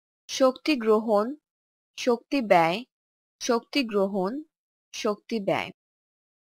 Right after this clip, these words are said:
কাজ করার জন্য শক্তি দরকার। এই শক্তি আমরা খাদ্য থেকে পাই। কাজের সময় এই তাপ শক্তি ব্যয় হয়।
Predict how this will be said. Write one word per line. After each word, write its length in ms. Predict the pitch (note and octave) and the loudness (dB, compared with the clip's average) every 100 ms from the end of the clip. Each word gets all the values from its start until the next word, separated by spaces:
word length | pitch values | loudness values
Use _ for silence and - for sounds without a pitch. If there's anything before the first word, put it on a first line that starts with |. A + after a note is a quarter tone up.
| _ _ _ - | _ _ _ 0
কাজ 280 | B3 - | 0 0
করার 360 | - D4 D#4 D#4+ | 0 4 4 4
জন্য 500 | B3 A3 G#3 G3+ B3+ | 2 0 0 0 0
শক্তি 460 | - C4 B3 - C#4 | 2 0 0 0 2
দরকার। 600 | G3 D#3+ D3+ D3 B2 - _ _ _ _ | 4 4 2 -2 -2 -4 _ _ _ _
এই 180 | - C#4 | 2 2
শক্তি 500 | - D#4+ D4+ - D#4+ | 4 2 0 4 6
আমরা 320 | B3+ A3+ A#3 | 4 4 4
খাদ্য 500 | B3 - B3 A3+ C#4+ | 2 0 0 0 -2
থেকে 360 | C#4+ B3+ A3 A3 | 0 -2 0 -2
পাই। 320 | - B2+ C3+ - _ _ _ _ _ _ | 0 -2 -4 -14 _ _ _ _ _ _
কাজের 380 | A#3+ A3+ B3 E4 | 6 6 6 2
সময় 540 | - E4 A#3+ A3 B3 C#4 | 2 0 2 2 0 0
এই 140 | B3 | -4
তাপ 260 | - A#3+ C4 | 2 4 4
শক্তি 460 | - D#4 C#4 - D#4 | 2 0 -2 -2 0
ব্যয় 340 | A3 G3 G3+ | 4 6 4
হয়। 340 | G#3 D#3+ A2+ | 0 -4 -6